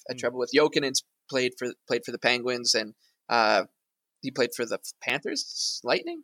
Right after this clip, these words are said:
Speaker 1: No.
Speaker 2: Panther-
Speaker 1: Hurricanes, right? Yeah, so,
Speaker 2: Yeah,
Speaker 1: I mean,
Speaker 2: Hurricanes, I think, too, right?
Speaker 1: And then, uh,
Speaker 2: Yeah.
Speaker 1: you know, we, when you go further and go further down the list there, it's, uh, the aforementioned Nathan Gerbe, who I was sitting, when I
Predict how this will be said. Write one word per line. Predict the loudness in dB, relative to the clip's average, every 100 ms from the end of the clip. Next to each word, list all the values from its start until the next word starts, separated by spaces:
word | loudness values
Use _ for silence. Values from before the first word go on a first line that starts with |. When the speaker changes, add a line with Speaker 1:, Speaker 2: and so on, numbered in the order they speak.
| -8
Speaker 1:
No. | -6 -6 -10 _ -4
Speaker 2:
Panther- | 0 0 2 4
Speaker 1:
Hurricanes, | 4 2 -4 -4
right? | -2 0
Yeah, | 2 2
so, |
Speaker 2:
Yeah, | 2 2
Speaker 1:
I |
mean, | 2
Speaker 2:
Hurricanes, | 0 0 -2 -2 -2
I |
think, | -2 -4 -4
too, | -4 -2
right? | 0 0
Speaker 1:
And | 2
then, | 0 2
uh, | 2 2 2
Speaker 2:
Yeah. | -2 -10 _ _ _
Speaker 1:
you | -2
know, | 0
we, | -2 -6
when | -4 0
you |
go | 2 2 -2 _ 0
further | 2 2
and | 0 -6 _ _ -20 -10
go | -10 -4 0
further | 0 0
down | 0 0
the |
list | 0 0 2
there, | 2
it's, | 2
uh, | 2 0 -2 _ _ -6
the | 2
aforementioned | 2 2 -2 -2 -2 -2 -2
Nathan | -2 -2 0
Gerbe, | 2 2 0 -2
who | -6 -6 _ _ 0
I | 4
was | 4
sitting, | 4 2 -4 -4
when |
I | -4